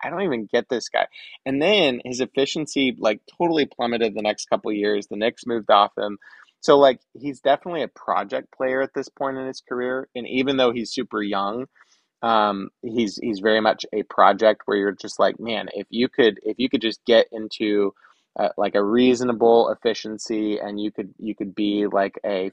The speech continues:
fifteen minutes a night type guy off the bench," you know, that, that's what we're looking for. And, and so, yeah, sure, sign him, re-sign him. That sounds good.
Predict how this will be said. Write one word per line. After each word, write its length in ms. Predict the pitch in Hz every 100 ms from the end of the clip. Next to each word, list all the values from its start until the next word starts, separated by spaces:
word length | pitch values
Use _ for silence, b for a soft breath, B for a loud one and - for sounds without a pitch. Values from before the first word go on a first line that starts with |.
| -
fifteen 480 | 120 - - 113 107
minutes 300 | 107 104 107
a 80 |
night 320 | 101 101 101 - -
type 160 | 113 101 -
guy 500 | 104 98 98 98 92 _ B B _ - -
off 280 | 110 113
the 80 | 113
bench," 440 | 95 107 104 92 -
you 60 |
know, 120 | 98 95
that, 160 | - -
that's 220 | 113 113
what 100 | 113
we're 160 | 101 101
looking 260 | 101 104
for. 180 | 101 110
And, 180 | 127 135
and 180 | 147 135
so, 220 | - 123 - _ -
yeah, 260 | 147 131 - _ -
sure, 280 | - 123 -
sign 300 | - 120 110
him, 180 | 101 -
re-sign 400 | 113 - 110 104
him. 120 | 101
That 160 | 95 90
sounds 260 | 120 110
good. 300 | - 107 104